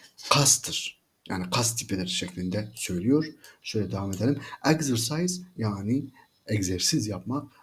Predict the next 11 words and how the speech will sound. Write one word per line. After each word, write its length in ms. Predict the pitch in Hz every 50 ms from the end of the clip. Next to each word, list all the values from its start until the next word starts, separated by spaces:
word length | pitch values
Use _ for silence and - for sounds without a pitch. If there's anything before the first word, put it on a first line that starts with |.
| _ -
makes 260 | 131 135 123 - -
your 100 | 107 92
heart 280 | - - 113 113 113 -
strong 420 | - - - - 147 160 135 -
too. 180 | - 107 104 104 - _ _ _ _ _
Aynı 200 | - 110 117 107
zamanda 520 | 92 92 90 90 87 87 101 123 135 - - - - - _ _ _
kalbinizi 640 | - - 98 98 98 95 98 92 92 95 120 170 165
de 60 | 139
güçlendirir 680 | 110 - - - - 95 90 87 87 90 92 92 -
diye 300 | - 120 127 143 151 -